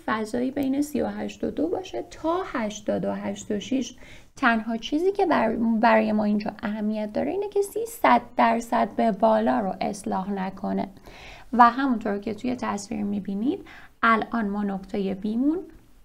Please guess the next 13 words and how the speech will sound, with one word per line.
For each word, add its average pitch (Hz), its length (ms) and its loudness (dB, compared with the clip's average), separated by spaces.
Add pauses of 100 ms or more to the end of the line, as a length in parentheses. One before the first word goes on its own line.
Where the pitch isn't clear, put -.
(520)
به 220 100 2
نسبت 214 460 -2
ایکس - 540 -4
اِی 226 220 2
روی 247 260 0
سی 214 240 -6
و 208 60 0
هشت 202 420 -6
و 202 80 -2
دو 240 380 0
و 269 200 0 (340)
یا 226 280 4
پنجاه 196 600 -4